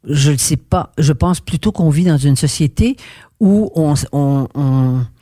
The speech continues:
une société où, euh, qui est tellement technicisée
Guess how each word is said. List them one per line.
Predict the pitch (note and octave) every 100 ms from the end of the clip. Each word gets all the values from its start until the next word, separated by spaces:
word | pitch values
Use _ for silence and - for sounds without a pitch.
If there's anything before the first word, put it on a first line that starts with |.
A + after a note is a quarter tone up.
| _ _ _ _ _ - - _ _ _ -
une | D3
société | - - D#3+ - A3 B3+ - -
où, | G3+ G3+ G#3+ _ -
euh, | C3 B2 C3+ A#2+ B2 B2 C#3+ - _ -
qui | E3+
est | -
tellement | - A3+ G#3+ A#3+
technicisée | - - - A#3+ A3+ - E3 C#3+ E3+